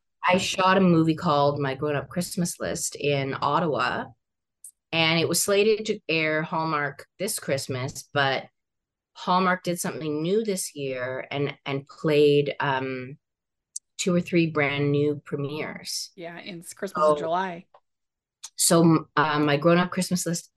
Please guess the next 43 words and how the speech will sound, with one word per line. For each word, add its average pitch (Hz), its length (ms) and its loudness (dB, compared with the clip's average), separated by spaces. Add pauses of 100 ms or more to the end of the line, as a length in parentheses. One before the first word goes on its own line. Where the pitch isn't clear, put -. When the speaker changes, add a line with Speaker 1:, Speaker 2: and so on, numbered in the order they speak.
(140)
Speaker 1:
premiered 160 680 0
in 139 260 -2
July 135 600 -2
on 135 300 -4
Hallmark. 117 600 -6 (760)
Um, 127 360 -2
and 147 160 0
it 135 120 2
was, 123 220 -2
yeah, 95 240 0
it 101 100 -2
was 143 160 -6
super - 360 -6
fun. 117 300 -6 (120)
And 151 140 2
it, - 120 -2
but 170 120 4
it 170 60 6
was 185 200 2 (140)
interesting 180 440 0
'cause 143 280 0 (420)
Ottawa 208 360 4
is 180 140 2
known 165 440 0
for 170 160 -4
a 151 40 -2
lot 147 220 -2
of - 60 -8
snow. 156 600 -2
So 165 180 -4
it 160 60 -4
actually, 190 420 -2 (100)
in 180 120 -2
that 196 200 -4
movie, 160 460 -4
like, 131 220 -8
every 175 220 -4
time 180 260 -4
it's 143 140 -6
snowing, 156 480 -2
it's 135 160 -10
actually 147 420 -6
snowing. 143 560 -6